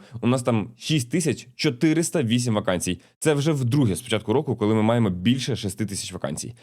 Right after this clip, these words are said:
І якщо взяти, наприклад, перший квартал цього року порівняно з першим кварталом минулого року, то це на тридцять відсотків більше вакансій ми маємо. Найбільше попит зріс, очевидно, на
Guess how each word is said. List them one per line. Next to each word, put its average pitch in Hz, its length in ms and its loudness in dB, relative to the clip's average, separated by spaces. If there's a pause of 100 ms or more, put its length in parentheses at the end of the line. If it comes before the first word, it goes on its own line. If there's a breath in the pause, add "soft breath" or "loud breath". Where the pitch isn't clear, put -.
І 165 120 2
якщо 156 280 2
взяти, 131 340 2
наприклад, 104 380 0 (100)
перший 120 300 0
квартал 95 360 0
цього 98 240 0
року 87 220 -2
порівняно 101 380 0
з - 140 -8
першим 95 380 -2
кварталом 82 420 -4
минулого 139 380 2
року, 90 200 -2
то 85 120 -2
це 131 180 -2 (180 loud breath)
на 143 180 2
тридцять 139 520 -2
відсотків 110 600 -2
більше 98 420 0
вакансій 90 460 -2
ми 85 80 -4
маємо. 58 300 -8 (320)
Найбільше 160 540 2
попит 143 340 0
зріс, 123 360 2
очевидно, 131 600 2
на 120 440 2